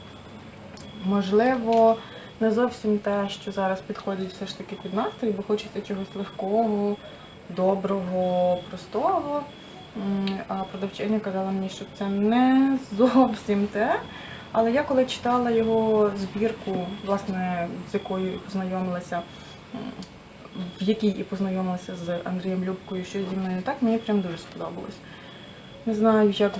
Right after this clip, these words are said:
буде з цією збіркою, але, але от, е, думала про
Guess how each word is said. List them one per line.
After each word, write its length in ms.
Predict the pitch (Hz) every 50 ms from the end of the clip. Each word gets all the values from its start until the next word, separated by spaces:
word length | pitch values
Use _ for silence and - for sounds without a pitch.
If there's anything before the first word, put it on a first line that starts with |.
| 185 -
буде 320 | 202 202 202 185 196 196
з 220 | - - - 214 196
цією 320 | - 254 320 392 359 -
збіркою, 540 | 247 226 247 269 254 254 - 226 214 196 180 -
але, 640 | 196 185 185 196 202 214 220 226 226 220 220 220 214 - - - - - - - -
але 200 | 202 202 196 190 175
от, 360 | 170 165 160 160 - - - 180
е, 580 | 185 185 185 180 180 180 180 180 180 180 180 180 185 - - - - - -
думала 680 | 214 190 226 240 240 233 220 214 214 208 202 202 202 202 202 -
про 520 | - 208 196 196 196 196 196 196 196 196